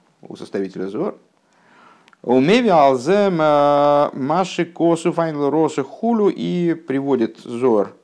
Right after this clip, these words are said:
в ответ на это, то есть, ну, в связи с этим пасук «Айн Росы Лаким Зуласехо», э, пасук, который мы использовали в течение последних двух маймеров, по, по меньшей мере,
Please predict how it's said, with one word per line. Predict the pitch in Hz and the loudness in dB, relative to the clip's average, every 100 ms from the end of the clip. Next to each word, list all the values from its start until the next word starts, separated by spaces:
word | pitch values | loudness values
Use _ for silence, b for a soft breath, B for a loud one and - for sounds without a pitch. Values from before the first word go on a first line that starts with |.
| _ - | _ -16
в | 113 120 | -2 -2
ответ | 120 139 110 | 0 -2 -2
на | 120 135 | -4 -4
это, | 233 269 196 | -4 -4 -8
то | |
есть, | 120 107 | -8 -12
ну, | 85 | -12
в | |
связи | - 131 131 110 | -6 -6 -4 -6
с | - | -4
этим | 226 240 165 | -6 -6 -6
пасук | - - - 113 - - b b | -4 -4 -2 -4 -6 -16 b b
«Айн | - 135 117 | -2 -2 -2
Росы | 113 117 110 - | -2 0 -2 -4
Лаким | 104 101 101 | -8 -8 -12
Зуласехо», | 107 104 - 220 226 185 175 b b b - | -10 -10 -8 -8 -6 -8 -10 b b b -16
э, | 107 107 | -14 -8
пасук, | 104 107 107 | -8 -8 -10
который | 101 104 101 | -10 -10 -10
мы | |
использовали | 98 107 98 104 | -8 -6 -6 -6
в | 92 | -10
течение | - 101 104 | -14 -14 -14
последних | 98 110 107 104 | -14 -12 -10 -8
двух | 101 | -10
маймеров, | 120 139 180 175 | -8 -8 -8 -6
по, | 151 | -8
по | - 151 | -10 -12
меньшей | 147 139 143 | -12 -14 -14
мере, | 143 135 131 | -10 -10 -10